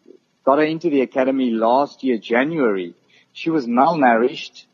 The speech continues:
We looked at her and we're like, "Oh dear, you know, we really need to get this girl to eat some." But yet she tried to run. I don't think in that week she could complete any of the sessions, not even close. But we saw something in her,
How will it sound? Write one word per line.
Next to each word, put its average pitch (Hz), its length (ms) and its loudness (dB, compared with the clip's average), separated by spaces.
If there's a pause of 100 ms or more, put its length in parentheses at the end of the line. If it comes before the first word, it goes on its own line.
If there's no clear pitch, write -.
(240)
We 131 100 0
looked 180 240 2
at 156 80 4
her 135 140 4
and 127 100 0
we're 127 140 0
like, 120 280 -2
"Oh 143 220 -2
dear, 123 300 0
you 110 160 -2
know, 113 200 -4
we 120 180 0
really 131 260 2
need 120 220 2
to - 60 -16
get 120 220 -2
this 123 140 -4
girl 120 240 2
to 135 120 -2
eat 185 240 2
some." 104 240 0 (340)
But 131 160 0
yet 202 180 2
she 190 120 0
tried 190 400 2
to 160 120 2
run. 143 420 2 (580)
I 131 80 -4
don't 214 240 2
think 233 280 2
in 151 180 -4
that 147 260 0
week 165 200 -2
she 156 120 -6
could - 240 -8
complete 156 480 -8 (120)
any 175 260 0
of 139 140 -2
the 127 100 -6
sessions, 117 600 -2
not 156 180 2
even 147 180 0
close. 131 580 0 (440)
But 170 120 -4
we 185 100 2
saw 226 240 2
something 208 520 0
in 185 140 0
her, 156 320 0